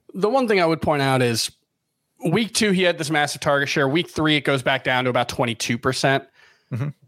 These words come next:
Speaker 1: That's still really good. That's better than what I would have expected coming into the season, but it's not, you know, given the fact that it's a pretty bad offense, and I, and I still think a pretty bad quarterback, a twenty-two percent target share would probably not be enough to make me excited, even with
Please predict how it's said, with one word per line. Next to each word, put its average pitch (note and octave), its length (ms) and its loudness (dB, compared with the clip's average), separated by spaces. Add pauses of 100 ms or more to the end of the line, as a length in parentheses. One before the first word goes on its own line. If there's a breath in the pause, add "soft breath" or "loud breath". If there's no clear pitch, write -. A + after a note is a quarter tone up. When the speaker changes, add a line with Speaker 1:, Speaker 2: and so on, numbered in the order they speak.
(380)
Speaker 1:
That's C4+ 200 0
still D4+ 300 0
really D3+ 280 2
good. B2+ 280 0
That's D#3 160 -2
better D3+ 240 2
than C#3+ 160 0
what C3 100 4
I B2+ 80 2
would A#2+ 160 0
have A#2 100 -2
expected D#3+ 720 -2 (200)
coming D#3+ 280 2
into E3 140 0
the D#3+ 80 -2
season, E3+ 400 0
but D3+ 160 2
it's D#3 180 -2
not, D3 400 2 (760)
you C3 120 0
know, A2+ 240 0 (260)
given F3 300 0
the D#3 60 0
fact D3 260 0
that C#3+ 100 -2
it's B2+ 100 -8
a C3+ 60 -2
pretty C#3+ 220 -2
bad B2+ 200 0
offense, B2+ 460 0
and C3+ 80 -6
I, F3 140 0
and A#3 100 -2
I B3+ 120 0
still F3+ 280 -2
think D3 220 -2
a - 20 -2
pretty C3 200 -4
bad A2+ 260 0
quarterback, C#3 560 0 (480 soft breath)
a E3 80 2
twenty-two F#3+ 520 0
percent E3+ 300 -2
target D#3 260 0
share D3+ 280 2
would C3 240 -6
probably C3 440 0
not B2 240 0
be C3+ 120 -2
enough B2+ 240 0
to D3+ 80 -4
make B2+ 240 -2
me C3+ 80 0
excited, C3+ 500 0
even C3 300 0
with C3 200 0